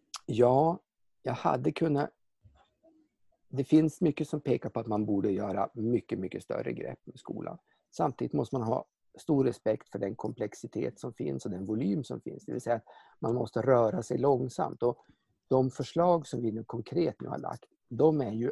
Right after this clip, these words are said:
alla realiserbara i närtid. Det vill säga att hade vi, hade vi valt en mycket större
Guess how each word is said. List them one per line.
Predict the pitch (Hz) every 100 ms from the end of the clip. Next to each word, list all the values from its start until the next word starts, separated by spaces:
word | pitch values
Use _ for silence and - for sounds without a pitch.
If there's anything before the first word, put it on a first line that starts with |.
| -
alla | 135 120 98 104
realiserbara | 104 98 107 101 127 104 95 104 104 104
i | 110
närtid. | 170 135 113 - 220 - 160 _ _ _ _ _ _
Det | 123
vill | 120
säga | 117 123 120
att | 120 -
hade | - 139 123
vi, | 127 127 131 _
hade | - 123 127
vi | 143
valt | 127 123 123 120 - _ - - - -
en | 123 127
mycket | 160 - - 220
större | - - - 202 147 98 117 104 98